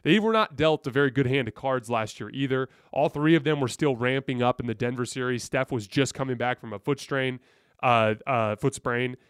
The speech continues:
Draymond Green had been working his way back from a back injury, and then Klay Thompson was just back to playing N B A basketball for a couple of months. Um, so d-, just a really impressive season all around.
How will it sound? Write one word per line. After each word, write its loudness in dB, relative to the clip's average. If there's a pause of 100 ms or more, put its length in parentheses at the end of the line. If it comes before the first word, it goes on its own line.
(160)
Draymond 2
Green 0
had -2
been -2
working -2
his -4
way 2
back 0
from -6
a -4
back 0
injury, -2
and -6
then -8
Klay -6
Thompson -10
was -12
just -12
back -4
to -20
playing -6
N -4
B -2
A -8
basketball -2
for -10
a -10
couple -10
of -12
months. -10 (800)
Um, -2 (120)
so 2
d-, 0
just -6
a -2
really 2
impressive -2
season -4
all -4
around. -4